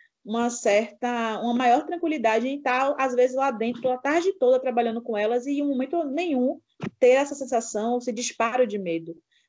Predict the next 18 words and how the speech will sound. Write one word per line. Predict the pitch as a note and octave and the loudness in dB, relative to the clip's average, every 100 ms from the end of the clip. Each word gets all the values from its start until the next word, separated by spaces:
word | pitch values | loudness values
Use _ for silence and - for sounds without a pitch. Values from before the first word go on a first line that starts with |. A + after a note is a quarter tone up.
| - | -4
Aí, | F#3+ A#3+ B3 - | 2 2 0 -4
as | A#3 | -6
situações | A#3+ B3 C#4+ D#4 | -2 -2 -2 -4
que | |
eu | F4 | -4
me | E4+ | -4
senti | D#4+ D4 | -6 -10
com | C#4+ C4 | -6 -2
mais | A#3+ C4+ F#4 C#4+ | 0 0 -2 0
receio | C#4+ C#4+ - G#3+ G#3 G#3+ B3+ G4+ _ _ _ _ | 0 0 -2 2 4 4 0 -8 _ _ _ _
foram | B3 A#3+ | 2 2
quando, | A#3+ B3 A#3+ | 2 -4 -2
porventura, | D4 D#4+ E4 - B3 A#3+ | -4 -2 -4 -2 0 2
algum | A3+ B3+ | 2 0
animal, | B3+ B3+ A3 G3+ G3+ - | 0 0 0 0 2 2
é, | F#3 G3 G3 F#3+ F3+ _ | 2 2 4 4 0 _
escapava, | - - A#3 G3+ F#3+ A#3 F#4+ - _ _ _ - | -14 -4 -2 0 0 0 -2 -6 _ _ _ -16
né? | G3+ B3 | -10 -10